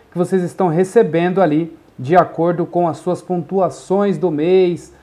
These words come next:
de acordo com as suas pontuações e das suas vendas que você fez ali, é, diretamente pelo site, né? Como é que você faz pra receber esse dinheiro? Primeira coisa que você tem que fazer, então, é vir aqui, é, em,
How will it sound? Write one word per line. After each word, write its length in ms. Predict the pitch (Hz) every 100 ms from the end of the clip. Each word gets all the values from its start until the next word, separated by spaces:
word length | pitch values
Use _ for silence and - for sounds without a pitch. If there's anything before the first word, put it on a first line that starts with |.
| _
de 100 | 147
acordo 300 | 139 180 180
com 120 | 170
as 60 | 165
suas 180 | 170 156
pontuações 520 | 160 151 143 185 180
e 40 |
das 160 | 175 175
suas 280 | 190 175 131
vendas 560 | 143 214 208 220 208 - - _
que 100 | 180
você 300 | 175 180 185
fez 360 | - 175 185 156
ali, 380 | 151 151 175 - _
é, 200 | - 151
diretamente 800 | 131 143 160 170 160 143 160 160
pelo 400 | 156 - 165 175
site, 600 | 165 - 165 160 110 -
né? 140 | 110 151
Como 180 | 147 151
é 60 |
que 60 | 156
você 200 | 170 175
faz 220 | 170 165
pra 140 | -
receber 720 | 127 151 185 196 139 156 175 - _ _
esse 320 | 165 208 208
dinheiro? 400 | 170 185 139 101 - _ _ _
Primeira 300 | 170 202 196
coisa 200 | 196 185
que 60 |
você 160 | 196 196
tem 140 | 190
que 80 | 180
fazer, 260 | 214 175 226
então, 420 | 226 208 233 202
é 120 | 190
vir 240 | 156 180
aqui, 440 | 160 - 160 196 - _ _
é, 240 | 139 147 147
em, 480 | 147 143 131 120